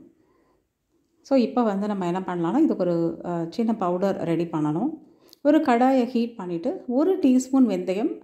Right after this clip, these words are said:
ஒரு டீஸ்பூன் கடுகு, இது நல்லா வெடிக்கிற அளவுக்கு வறுத்துக்கணும். நல்லா மீ-, ஆ, சட்டி சூடாயாச்சுன்னா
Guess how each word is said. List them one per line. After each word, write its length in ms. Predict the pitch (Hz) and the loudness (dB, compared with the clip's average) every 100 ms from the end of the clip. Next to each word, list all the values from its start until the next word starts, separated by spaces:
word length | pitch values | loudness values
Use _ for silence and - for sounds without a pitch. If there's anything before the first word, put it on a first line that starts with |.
| - | -12
ஒரு 260 | 233 247 269 | -2 0 0
டீஸ்பூன் 460 | 262 170 - 262 | 0 -2 -2 -2
கடுகு, 580 | 277 170 156 151 - - _ _ _ _ _ _ _ _ _ _ _ _ _ | 0 0 0 -2 -8 -16 _ _ _ _ _ _ _ _ _ _ _ _ _
இது 220 | 277 262 | 4 4
நல்லா 520 | 214 185 220 320 - - _ _ 208 | 4 2 0 0 -4 -16 _ _ -2
வெடிக்கிற 340 | 226 240 254 | 0 0 0
அளவுக்கு 400 | 214 170 160 156 | 0 0 -2 -4
வறுத்துக்கணும். 520 | 180 147 - - 151 - 147 - | -6 -6 -8 -10 -10 -12 -18 -12
நல்லா 240 | 175 190 | -8 -6
மீ-, 320 | 185 180 170 - - - _ - | -4 -4 -4 -6 -20 -20 _ -6
ஆ, 220 | 214 214 214 | -2 0 0
சட்டி 380 | 220 214 302 285 | -2 2 2 4
சூடாயாச்சுன்னா 680 | 254 262 247 196 175 254 | 4 4 4 0 -2 -4